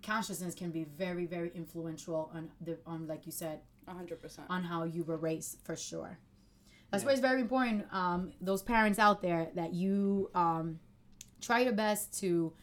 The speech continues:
Speaker 1: understand how much influence you have on your kids', um, charac-, you know,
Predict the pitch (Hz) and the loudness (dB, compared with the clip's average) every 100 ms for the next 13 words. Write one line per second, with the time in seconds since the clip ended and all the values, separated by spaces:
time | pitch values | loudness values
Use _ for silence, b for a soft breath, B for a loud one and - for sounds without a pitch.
0 | b b b b b b b b - - | b b b b b b b b -20 -20
1 | - - B B B B B B 208 214 | -20 -20 B B B B B B 4 4
2 | 208 - 240 240 202 214 214 208 208 202 | 2 2 2 2 2 4 4 2 2 2
3 | 190 190 170 196 190 185 175 180 160 165 | 2 0 0 0 2 2 2 0 -2 0
4 | 185 175 147 - - - _ _ - _ | 0 0 -2 -8 -12 -18 _ _ -20 _
5 | - - 165 160 156 156 156 - - _ | -16 -6 -4 -2 -4 -4 -6 -10 -14 _
6 | - 185 175 175 202 185 | -2 0 0 -2 -2 -2